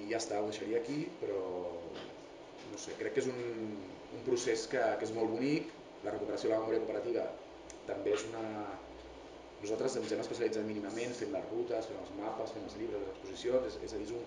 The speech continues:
camp de treball que pel Centre d'Estudis o per gent d'aquí de l'Hospitalet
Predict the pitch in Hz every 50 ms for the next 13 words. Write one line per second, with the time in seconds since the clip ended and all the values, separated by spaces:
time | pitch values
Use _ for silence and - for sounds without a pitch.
0 | - 127 120 113 117 110 104 - - - - 107 110 110 - - - - - -
1 | - - - - - - - - - - - - - - - - 90 90 87 90
2 | - 101 104 - 104 98 - - 117 123 127 113 101 101 - 90 92 98 101 101
3 | 101 107 104 98 - - 98 95 95 104 104 101